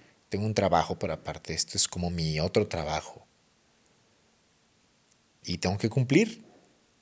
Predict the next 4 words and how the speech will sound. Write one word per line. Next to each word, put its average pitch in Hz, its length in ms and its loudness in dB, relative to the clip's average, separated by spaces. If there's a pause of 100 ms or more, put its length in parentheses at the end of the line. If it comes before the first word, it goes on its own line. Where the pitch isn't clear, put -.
(360)
No 95 280 -2
para, 87 840 0 (500)
no 101 220 -4
porque 80 580 -6